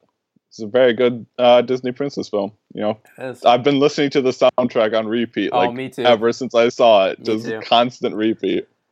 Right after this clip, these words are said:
Speaker 2: You're Welcome might be one of the best Disney songs ever made.
Speaker 1: I still say, uh, "How Far I'll Go" is the best song
Speaker 2: I like
Speaker 1: from
Speaker 2: that
Speaker 1: the
Speaker 2: one, too.
Speaker 1: film.
Speaker 2: But,
Speaker 1: And I think
Speaker 2: uh,
Speaker 1: You're Welcome is second.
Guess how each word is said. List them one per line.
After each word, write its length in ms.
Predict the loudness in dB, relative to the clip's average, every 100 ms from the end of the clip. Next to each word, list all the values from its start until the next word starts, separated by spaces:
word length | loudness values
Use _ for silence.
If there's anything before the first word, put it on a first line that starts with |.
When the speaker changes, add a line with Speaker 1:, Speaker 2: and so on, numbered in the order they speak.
| _ _ _ _ _ _ _ _ _ _ _
Speaker 2:
You're 160 | -4 -2
Welcome 600 | 0 0 -4 -14 -14 -18 _ _
might 220 | -8 -6
be 80 | -8
one 220 | -10 -8
of 60 | -8
the 60 | -8
best 380 | -6 -8 -10
Disney 260 | -20 -20 -20
songs 380 | -16 -14 -14 -18
ever 220 | -20 -20
made. 220 | -20 -20 -20 -20 -20 _ _ _ _ _ _ _ _ _ _ _ _ _ -2
Speaker 1:
I 60 | -2
still 520 | -2 2 6 8 6
say, 460 | 4 2 4 4
uh, 500 | 4 4 4 4 0 -4 _ _ _ _ _ _ _ _ _
"How 120 | 0
Far 260 | 4 4 4
I'll 140 | 2 0
Go" 440 | -2 -2 -2 -6
is 240 | -10 -14 -12 -8
the 60 |
best 280 | -2 -2 -2
song 360 | -4 -4 -6 -6
Speaker 2:
I 60 |
like 120 | -8 -6
Speaker 1:
from 120 | -6
Speaker 2:
that 60 | -4
Speaker 1:
the 80 | -2
Speaker 2:
one, 60 |
too. 40 | -4
Speaker 1:
film. 100 | -6 _ _ _ _ _ _ _ _ _ _ _ _ _ _ _ _ _ _ _ _
Speaker 2:
But, 160 | -14 -8
Speaker 1:
And 80 | -4
I 40 |
think 200 | 0 0
Speaker 2:
uh, 40 | 4
Speaker 1:
You're 120 | 4
Welcome 400 | 4 2 2 -4
is 120 | -4
second. 440 | -4 -6 -4 -14